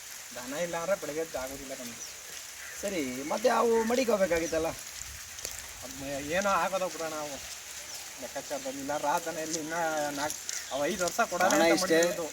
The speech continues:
Speaker 2: ಕರು ಹಾಕಿ ಆ ಕರು ತೀರೋಗಿದ್ರಿಂದ ಓರ್ಗರು ತುಂಬಾ ಒಳ್ಳೆ ಕರು, ಅದ್ಭುತವಾಗಿತ್ತು. ಇವತ್ತೇನ್ ಜನ ಆ ಕರು ಈ ಕರು ಅಂತ ಹೆಸರುಗಳು ಕಟ್ಕೊಂಡು ಹೇಳ್ತಾರೋ ಬಿದ್ದೋರು ಇಲ್ಲಿ,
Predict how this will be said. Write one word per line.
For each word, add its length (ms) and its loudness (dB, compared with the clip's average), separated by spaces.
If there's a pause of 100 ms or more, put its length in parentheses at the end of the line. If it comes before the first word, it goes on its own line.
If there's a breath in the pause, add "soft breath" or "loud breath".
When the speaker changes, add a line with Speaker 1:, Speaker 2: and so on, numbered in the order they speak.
(140)
Speaker 2:
ಕರು 280 6
ಹಾಕಿ 340 6
ಆ 120 8
ಕರು 640 2 (100)
ತೀರೋಗಿದ್ರಿಂದ 580 6
ಓರ್ಗರು 540 4
ತುಂಬಾ 460 4
ಒಳ್ಳೆ 340 8
ಕರು, 180 4
ಅದ್ಭುತವಾಗಿತ್ತು. 880 4 (840)
ಇವತ್ತೇನ್ 460 4
ಜನ 220 6
ಆ 240 8
ಕರು 240 2
ಈ 100 4
ಕರು 200 4
ಅಂತ 120 4
ಹೆಸರುಗಳು 320 2
ಕಟ್ಕೊಂಡು 340 2
ಹೇಳ್ತಾರೋ 260 2
ಬಿದ್ದೋರು 380 2
ಇಲ್ಲಿ, 240 4